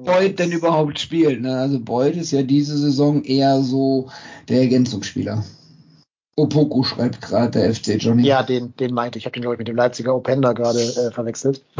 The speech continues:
Speaker 2: Du bist
Speaker 1: Genau.
Speaker 2: noch total im Red Bull-Flair.
Speaker 1: Ja, jetzt
Speaker 2: Mode.
Speaker 1: klingen die Namen ja auch ein bisschen ähnlich, ne? Also, äh, ja.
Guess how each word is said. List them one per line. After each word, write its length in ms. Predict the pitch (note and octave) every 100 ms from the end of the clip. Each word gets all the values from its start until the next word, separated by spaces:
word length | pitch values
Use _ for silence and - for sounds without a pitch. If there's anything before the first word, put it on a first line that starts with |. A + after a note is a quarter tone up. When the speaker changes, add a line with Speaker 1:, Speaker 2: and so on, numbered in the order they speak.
| G2 -
Speaker 2:
Du 180 | A#2+ A2+
bist 120 | D3
Speaker 1:
Genau. 160 | D3
Speaker 2:
noch 140 | C#3 A2+
total 560 | - _ - D#3+ E3+
im 200 | E3 E3
Red 360 | D#3 D3 D3 -
Bull-Flair. 800 | D3+ D#3 D3+ - - C3+ B2+ B2
Speaker 1:
Ja, 460 | A#2+ A#2 A#2+ B2 -
jetzt 200 | - -
Speaker 2:
Mode. 180 | F#3 F#3+
Speaker 1:
klingen 120 | E3+
die 80 | D3
Namen 260 | C3 C#3 D3
ja 60 | C3
auch 80 |
ein 60 | C3
bisschen 320 | C3+ C#3 C3+
ähnlich, 400 | C3 B2+ B2 - B2
ne? 120 | C#3 -
Also, 240 | - A2 - _ _ _ - - - - - -
äh, 160 | C3+ C3
ja. 260 | B2+ A#2+